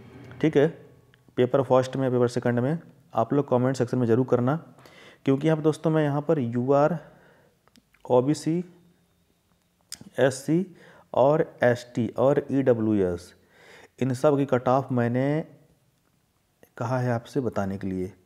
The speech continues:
तो अगर आप ये अपने अपने मार्क्स अगर आप शेयर करेंगे कमेंट सेक्शन में, तो मैं आपको ये बता पाऊँगा कि जो है आपके कितने जो है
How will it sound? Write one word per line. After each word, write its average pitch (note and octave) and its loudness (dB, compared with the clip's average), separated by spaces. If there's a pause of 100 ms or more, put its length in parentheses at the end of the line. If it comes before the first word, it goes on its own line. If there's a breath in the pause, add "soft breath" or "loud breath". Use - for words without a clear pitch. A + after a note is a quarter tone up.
(800 soft breath)
तो D#3+ 4
अगर D3 4
आप D3+ 2
ये D3 2
अपने C#3+ 0
अपने C#3+ 2
मार्क्स C#3 0
अगर B2+ 4
आप B2+ 2
शेयर B2+ 2
करेंगे C3 0 (520)
कमेंट A2+ 0
सेक्शन A#2+ -2
में, D3 -2 (1000 soft breath)
तो C#3 4
मैं C3+ 0
आपको A#2 0
ये A#2+ 4
बता A2+ -2
पाऊँगा A#2 -2
कि A#2+ -4
जो G#2+ -2
है C#3 -6 (560)
आपके A2+ -4
कितने A#2+ -4
जो A2+ -4
है C3+ -8